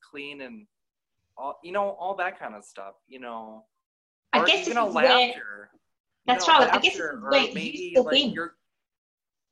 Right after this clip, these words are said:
Speaker 2: Ah,
Speaker 1: Maybe.
Speaker 2: we have, we have a visitor, do we? <laughs>
Speaker 1: Yeah.
Speaker 2: Hello.
Speaker 1: Like him, he just wants to take a nap. Yeah.
Speaker 2: Hello.
Speaker 1: But, um,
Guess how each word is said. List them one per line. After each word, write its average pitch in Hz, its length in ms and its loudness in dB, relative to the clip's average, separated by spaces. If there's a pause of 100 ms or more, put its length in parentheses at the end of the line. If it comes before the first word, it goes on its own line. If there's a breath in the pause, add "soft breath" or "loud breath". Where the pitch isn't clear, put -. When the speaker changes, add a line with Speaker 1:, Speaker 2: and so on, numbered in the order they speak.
(800)
Speaker 2:
Ah, 508 480 10
Speaker 1:
Maybe. 415 140 8
Speaker 2:
we - 80 4
have, - 180 -4 (240)
we 302 100 -2
have 302 120 4
a 294 80 -2
visitor, 285 500 2
do 233 160 -2
we? 320 220 8 (240)
<laughs> 359 260 -2
Speaker 1:
Yeah. 143 280 -6 (1200)
Speaker 2:
Hello. 220 200 4
Speaker 1:
Like 269 300 6
him, 233 340 4
he 202 120 -14
just 220 180 -6
wants 208 240 -2
to 202 60 -10
take 202 200 -12
a 196 60 -8
nap. 185 500 -8
Yeah. 202 320 -12 (720)
Speaker 2:
Hello. 262 200 4
Speaker 1:
But, 269 420 4
um, 554 60 -10